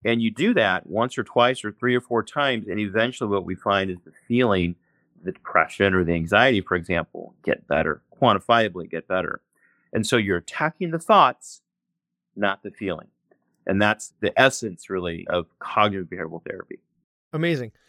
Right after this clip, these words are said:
Speaker 2: Is there anything else that we haven't covered today? I'm really surprised, actually, and impressed that we covered so much ground in so much, so little time. But is there anything
Speaker 1: Yeah.
Speaker 2: you think we missed that either primary care or specialist colleagues out there should,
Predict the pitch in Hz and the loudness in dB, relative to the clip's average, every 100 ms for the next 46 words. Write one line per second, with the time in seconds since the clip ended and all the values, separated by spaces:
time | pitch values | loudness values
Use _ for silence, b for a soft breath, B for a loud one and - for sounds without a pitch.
0 | - 196 226 220 220 220 165 202 180 160 | -4 0 2 2 2 0 0 2 2 4
1 | 190 190 185 - 180 165 175 - 151 156 | 2 0 -4 -4 -4 0 -2 -2 -2 0
2 | 160 160 156 _ _ _ _ _ _ 160 | 2 0 -2 _ _ _ _ _ _ 0
3 | 180 202 208 196 190 202 180 135 156 143 | 4 4 4 2 4 4 4 2 -2 -2
4 | 151 139 123 156 151 185 156 - 175 156 | -2 -2 -2 -2 0 0 0 -2 -2 -2
5 | - 170 160 139 - 185 180 - 175 170 | 0 0 0 -2 -2 0 0 -2 -2 0
6 | 170 147 127 165 156 143 - _ - 160 | 0 -2 -4 -2 -2 -4 -12 _ -4 -2
7 | 156 165 151 170 185 135 - _ _ _ | 0 0 0 0 0 0 -6 _ _ _
8 | - 180 170 190 180 208 175 165 175 165 | -2 2 2 2 4 2 2 0 0 2
9 | 165 151 - 160 151 175 165 143 - 175 | 2 0 0 -2 0 0 0 -2 -2 0
10 | 170 165 160 165 156 - 156 151 147 - | 0 0 0 0 0 0 0 2 0 -4
11 | 151 143 160 117 143 135 139 120 131 123 | -6 -4 -8 -6 -4 -4 -4 -4 -4 -6
12 | 135 123 117 - 127 120 | -6 -6 -6 -6 -6 -6